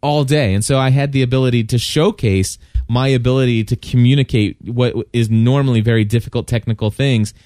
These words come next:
and break it down to a p-, way that they could understand it. And I tried to give as much as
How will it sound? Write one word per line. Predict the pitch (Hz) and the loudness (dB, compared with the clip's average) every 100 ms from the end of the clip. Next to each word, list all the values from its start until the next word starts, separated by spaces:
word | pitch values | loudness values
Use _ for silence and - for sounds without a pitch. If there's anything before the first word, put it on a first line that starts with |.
| _ - | _ -2
and | 120 | 0
break | 120 123 | 2 0
it | 120 | 0
down | 120 110 | -2 -2
to | 107 117 | 0 0
a | 110 | -2
p-, | 104 - | -4 -8
way | 110 107 | -2 0
that | 101 113 | 0 0
they | 104 | -2
could | 107 | 0
understand | 104 95 - 147 | -2 -2 -2 -2
it. | 120 - _ _ _ - | -2 -4 _ _ _ -2
And | 123 | 0
I | 120 | 0
tried | - 165 | 0 0
to | 170 | 0
give | 135 123 | 0 0
as | 117 113 | 0 0
much | 110 113 113 | 0 0 0
as | 110 | -2